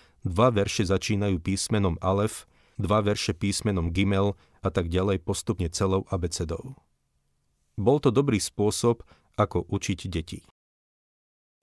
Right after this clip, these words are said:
Tento žalm bol celé roky veľkým požehnaním pre Boží ľud, hoci sa niekedy nesprávne aplikoval. Tridsiaty siedmy žalm, prvý a druhý verš.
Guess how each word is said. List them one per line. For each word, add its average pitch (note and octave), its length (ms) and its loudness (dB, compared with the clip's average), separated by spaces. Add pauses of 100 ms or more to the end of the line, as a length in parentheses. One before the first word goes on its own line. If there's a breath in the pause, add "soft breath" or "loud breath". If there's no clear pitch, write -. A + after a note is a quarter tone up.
Tento C3+ 320 6
žalm A#2 560 4
bol F#2 320 2
celé B2+ 400 4
roky A2 240 0
veľkým A2 400 2
požehnaním G2 640 2
pre F#2 160 0
Boží F2 400 0
ľud, - 320 -10 (560)
hoci F#2 240 0
sa F2+ 160 -2
niekedy F#2+ 400 0
nesprávne F#2+ 640 0
aplikoval. E2+ 720 -6 (840)
Tridsiaty G#2+ 420 4
siedmy G2+ 320 0
žalm, F#2+ 400 2 (400)
prvý G2 320 2
a E2 80 -2
druhý F2 400 0
verš. - 560 -8